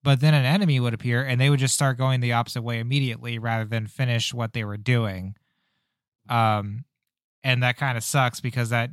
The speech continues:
usually ends up, because enemies are constantly spawning. It's very unlikely that they will be able to capture a point later on in the game on their own, uh,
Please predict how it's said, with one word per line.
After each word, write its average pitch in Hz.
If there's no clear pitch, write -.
usually 139
ends 127
up, 123
because 135
enemies 165
are 113
constantly 123
spawning. 104
It's 123
very 139
unlikely 117
that 104
they 113
will 110
be 135
able 131
to 117
capture 131
a 110
point 117
later 117
on 113
in 110
the 104
game 117
on 123
their 107
own, 185
uh, 117